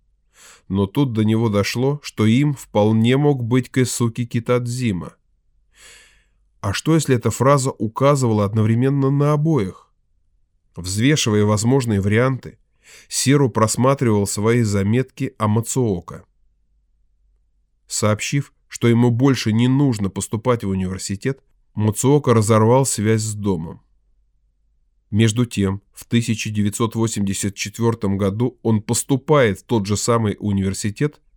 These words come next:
где учится Сиро. Где же и как провел Мацуока три года до поступления?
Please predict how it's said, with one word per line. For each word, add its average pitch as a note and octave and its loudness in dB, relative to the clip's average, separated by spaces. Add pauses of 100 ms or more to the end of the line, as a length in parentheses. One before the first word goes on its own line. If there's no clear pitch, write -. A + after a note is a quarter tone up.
где G2+ -2
учится G#2 -2
Сиро. A#2+ -6 (1080)
Где G2 0
же G#2+ 2
и G#2+ 0
как C#3+ 2
провел A2+ 2
Мацуока G#2+ 0
три G#2 0
года A2+ -2
до G2+ -4
поступления? A2 -4